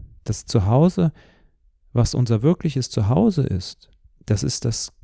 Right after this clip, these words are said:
Zusammensein in Frieden, in Austausch, in Kommunikation.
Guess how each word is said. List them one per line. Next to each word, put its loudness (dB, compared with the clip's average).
Zusammensein -2
in -2
Frieden, -6
in -2
Austausch, -4
in -2
Kommunikation. -2